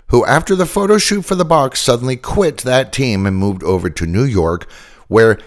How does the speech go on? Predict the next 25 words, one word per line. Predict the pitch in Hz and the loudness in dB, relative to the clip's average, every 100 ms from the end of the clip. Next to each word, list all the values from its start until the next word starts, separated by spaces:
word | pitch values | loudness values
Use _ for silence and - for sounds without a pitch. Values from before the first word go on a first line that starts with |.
| - | -6
he | 131 127 | -2 0
managed | 127 139 113 | 0 0 -2
to | 117 | -4
throw | - 98 90 | -2 0 0
twenty-two | 73 - 180 202 208 196 202 | -2 -2 -2 -2 0 0 0
interceptions | 175 170 175 196 175 139 127 123 | -2 0 0 0 -2 -2 -6 -6
and | 165 151 98 98 | -2 -2 -2 -4
injure | 113 92 80 | -4 -2 -2
his | 76 85 | -2 -2
shoulder. | - 92 78 69 - - - - | 2 0 0 -6 -10 -16 -20 -12
He | 92 | -6
then | 82 107 | -2 0
went | 113 113 | 2 2
over | 113 123 | 2 0
to | 117 | -2
Minnesota, | 156 160 - 180 104 104 | 0 0 0 0 0 0
where | 98 101 | -2 -4
he | |
played | 98 82 78 | -2 -4 -6
two | - 98 | -4 -6
more | 82 85 | -6 -8
seasons | - 117 71 64 64 - | -6 -4 -6 -8 -12 -12
and | 76 65 | -10 -8
then | 62 | -8
retired. | 62 62 69 67 64 - | -12 -10 -8 -8 -10 -14